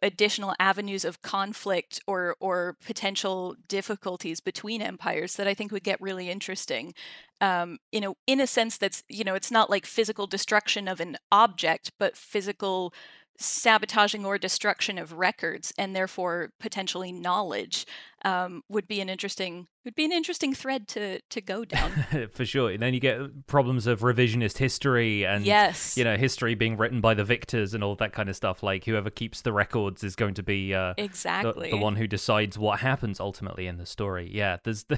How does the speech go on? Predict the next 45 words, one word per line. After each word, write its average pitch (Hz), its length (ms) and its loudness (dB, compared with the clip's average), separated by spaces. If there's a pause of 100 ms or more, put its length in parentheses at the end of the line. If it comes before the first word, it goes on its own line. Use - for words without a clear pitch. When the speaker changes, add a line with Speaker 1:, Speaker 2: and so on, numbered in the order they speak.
(240)
Speaker 2:
<laughs> - 360 -8
there's 151 140 6
some 160 120 6
interesting 165 540 4
ways 127 240 6
that 117 180 4
can 127 140 -2
go. 107 160 4
But 110 240 2 (260)
honestly, 160 340 4
I'm 139 160 6
quite 131 300 4
thankful 127 500 4
that 110 260 2
the 123 80 4
worst 113 300 6
I 110 120 4
have 110 160 2
to 110 100 -4
put 117 160 4
up 110 180 2
with 104 200 0
is 101 240 0
occasionally 110 540 0
people 107 280 0
coming 110 240 0
around 101 260 2
and, 101 220 -2 (320)
uh, 107 300 4 (120)
<laughs> 110 120 0
like, 113 260 2 (260)
try, 151 180 6
trying 139 280 6
to 120 60 4
steal 120 340 4
bits 113 240 2
of 117 100 0
my 113 140 4
gold 107 240 2
statues 104 540 0
or 95 80 0
something. 110 560 -2
<laughs> - 40 -12
Speaker 1:
Yeah, 247 420 2
yeah. 233 300 -2